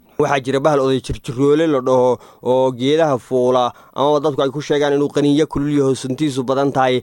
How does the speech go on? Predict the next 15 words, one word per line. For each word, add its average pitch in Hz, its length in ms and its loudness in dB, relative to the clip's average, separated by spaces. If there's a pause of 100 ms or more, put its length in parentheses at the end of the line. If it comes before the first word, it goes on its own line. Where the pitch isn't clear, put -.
(220)
oo 135 140 0
midabeeya. 135 720 0 (320)
Waa 123 240 0
taabanaysaa, 139 720 0 (160)
midab 151 240 0
buu 117 160 -6
yeelanaya. 131 480 -2 (180)
Ul 147 220 0
baad 139 160 -2
ku 151 80 -6
taabanaysaa, 139 560 0
midab 139 240 0
kale 143 160 -2
u 143 80 -2
yeelanaya. 139 400 0